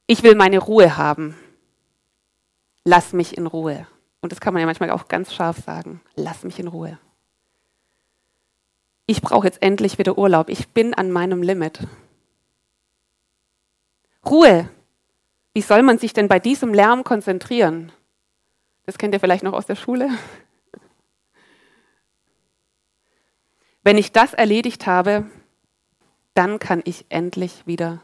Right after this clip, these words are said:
zur Ruhe kommen.“ Vielleicht kommt euch der ein oder andere Satz bekannt vor. Habt ihr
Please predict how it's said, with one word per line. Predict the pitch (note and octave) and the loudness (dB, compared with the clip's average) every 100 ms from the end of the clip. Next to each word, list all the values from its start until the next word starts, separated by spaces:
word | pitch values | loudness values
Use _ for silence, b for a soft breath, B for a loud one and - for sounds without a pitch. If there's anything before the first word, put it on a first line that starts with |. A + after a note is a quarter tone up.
| _ | _
zur | - | -14
Ruhe | E3 E3 | -8 -8
kommen.“ | D#3+ F3 E3 E3+ _ _ _ _ _ _ _ _ _ _ _ _ _ _ | -8 -12 -14 -18 _ _ _ _ _ _ _ _ _ _ _ _ _ _
Vielleicht | - G#3 | -2 -2
kommt | - A3 A3 - - - | 0 -2 -2 -14 -8 -4
euch | F#3+ - - | -4 -4 -6
der | F#3+ - | -2 -2
ein | F#3+ G3+ | -2 -2
oder | G3 | -4
andere | E3 G3 G3 | -4 -6 -6
Satz | F#3 - | -6 -6
bekannt | G3+ - A3 A#3+ | -10 -6 -6 -6
vor. | - A#3 A3+ - - | -6 -6 -6 -10 -10
Habt | G3 | -6
ihr | G3 F#3 | -4 -4